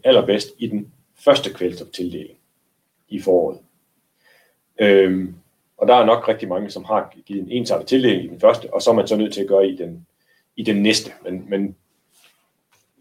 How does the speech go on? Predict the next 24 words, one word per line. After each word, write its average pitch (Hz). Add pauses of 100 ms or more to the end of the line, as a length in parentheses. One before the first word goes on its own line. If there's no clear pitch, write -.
(540)
som 143
udgangspunkt 147
er 101
det 95
bedst 120
at -
gøre 110
i -
den -
første 107
tildeling. 87
Og -
der, 151 (160)
når 123
vi 117
kigger 147
ud 123
i 107
rapsmarkerne 107
nu, 107
så 123
ser 120
de 110
jo 95